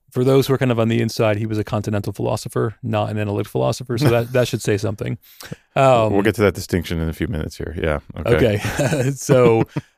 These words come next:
Speaker 1: but I think if there were an idea or something that kinda described, um, my, my time there, uh, it was a wonderful time of growth. Uh, it was freeing.
Speaker 2: Mm.
Speaker 1: Um,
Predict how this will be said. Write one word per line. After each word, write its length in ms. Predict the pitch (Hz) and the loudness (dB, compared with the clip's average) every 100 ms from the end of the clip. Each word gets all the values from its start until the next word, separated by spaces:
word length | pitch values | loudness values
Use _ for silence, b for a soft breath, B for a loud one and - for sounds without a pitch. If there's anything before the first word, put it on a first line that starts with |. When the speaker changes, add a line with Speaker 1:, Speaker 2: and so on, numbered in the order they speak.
| _ | _
Speaker 1:
but 100 | 147 | 2
I 220 | 147 151 | 4 4
think 260 | 147 185 170 | 4 2 2
if 220 | 139 131 | 2 4
there 100 | 147 | 4
were 240 | 147 139 139 | 6 4 0
an 260 | 123 127 131 | -4 -2 2
idea 420 | 135 123 135 139 | 2 4 4 6
or 120 | 120 | 4
something 200 | 117 135 | 4 2
that 120 | 117 | 2
kinda 160 | 117 120 | 0 0
described, 840 | 107 - - 113 113 113 107 104 98 _ _ _ _ _ _ _ _ - 156 | -2 -4 0 2 2 2 0 -4 -8 _ _ _ _ _ _ _ _ -14 -4
um, 640 | 120 107 98 92 92 104 | 0 2 2 -2 -4 -6
my, 200 | 113 110 | -4 -4
my 180 | 104 101 | -2 -4
time 280 | - 110 110 | -2 -2 0
there, 300 | 101 95 95 _ _ _ _ _ | 0 0 -2 _ _ _ _ _
uh, 160 | 110 117 | -6 -4
it 100 | 113 | -2
was 520 | 120 117 113 107 101 - | 0 2 2 0 -8 -8
a 100 | 113 | -2
wonderful 440 | 110 120 127 - 117 | 2 2 2 0 -2
time 240 | 117 113 | 0 0
of 140 | 98 | -2
growth. 640 | 98 110 110 127 - - _ - | 0 0 0 -2 -10 -20 _ -10
Uh, 160 | 110 104 | -6 -4
it 60 | 101 | -4
was 140 | 98 | -6
freeing. 560 | - 120 107 113 131 135 b b b | -4 -2 0 0 -2 -8 b b b
Speaker 2:
Mm. 200 | 78 - | -14 -4
Speaker 1:
Um, 680 | 113 107 107 101 98 101 107 | 0 2 2 0 -2 -4 -6